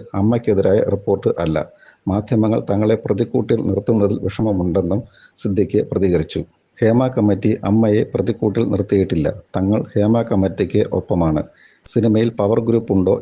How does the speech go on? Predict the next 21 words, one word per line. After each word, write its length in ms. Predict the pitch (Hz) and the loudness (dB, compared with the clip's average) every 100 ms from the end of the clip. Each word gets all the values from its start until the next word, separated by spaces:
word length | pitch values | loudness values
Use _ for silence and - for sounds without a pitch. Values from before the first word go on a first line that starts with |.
| 101 | 0
എന്നറിയില്ല. 480 | 98 90 87 80 78 - 98 | 0 2 2 2 -2 -4 -2
തൻ്റെ 200 | 107 113 95 | 0 0 0
ജീവിതത്തിൽ 440 | 107 104 98 101 - | 0 0 0 -4 -4
അങ്ങനെ 300 | 101 104 104 | -2 0 2
ഒരു 180 | 104 120 | 2 0
പവർ 200 | 98 98 120 | -2 -2 0
ഗ്രൂപ്പിനെ 340 | 107 107 104 101 | -2 0 -2 0
പറ്റി 220 | - - - 98 | -2 -2 -4 -2
അറിയില്ലെന്നും 560 | 104 123 95 82 92 - | 0 2 2 0 -2 -4
സിദ്ദിഖ് 420 | 87 82 85 - 80 | -4 -4 -2 -2 -2
പറഞ്ഞു. 300 | 87 82 73 - _ _ _ _ | -2 -2 -2 -6 _ _ _ _
സിനിമാ 260 | 113 120 131 | -2 0 2
മേഖലയിലെ 480 | 123 104 104 101 110 | 2 0 2 2 2
പ്രശ്നങ്ങൾ 440 | - - 107 101 101 | -2 -4 0 0 0
ചർച്ച 220 | 95 98 104 | -4 -2 -2
ചെയ്യാൻ 220 | 87 87 - - | 0 0 0 0
രണ്ട് 200 | 98 117 113 | 2 2 2
വർഷം 240 | - 107 | 0 0
മുമ്പ് 240 | 90 85 95 101 - - _ | 2 2 2 0 -8 -20 _
സിനിമാ 280 | - 110 123 117 | -4 0 2 2
മേഖലയിൽ 360 | 113 - 104 | 0 0 0